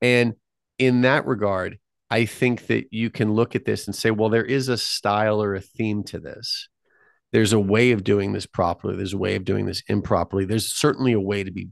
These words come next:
bored with this." In fact, I would argue one of the hallmarks of these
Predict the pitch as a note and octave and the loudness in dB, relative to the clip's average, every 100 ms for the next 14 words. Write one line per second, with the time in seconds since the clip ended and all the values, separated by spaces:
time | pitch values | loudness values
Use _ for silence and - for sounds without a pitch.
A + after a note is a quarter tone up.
0 | _ A2+ A#2 C#3+ F#2 E2+ - C2+ - - | _ 2 6 4 2 -6 -10 -14 -10 -8
1 | - - _ _ _ _ _ _ - G#2 | -8 -12 _ _ _ _ _ _ -2 2
2 | B2+ A2 - A2 G#2 A2 A2+ A2 G#2+ A2 | 4 4 4 4 4 2 2 0 0 0
3 | G2 F#2 - C#3+ E3 G2+ F2 - F#2+ F2+ | -2 -4 2 4 4 2 -2 -10 -12 -10
4 | F2 - | -10 -10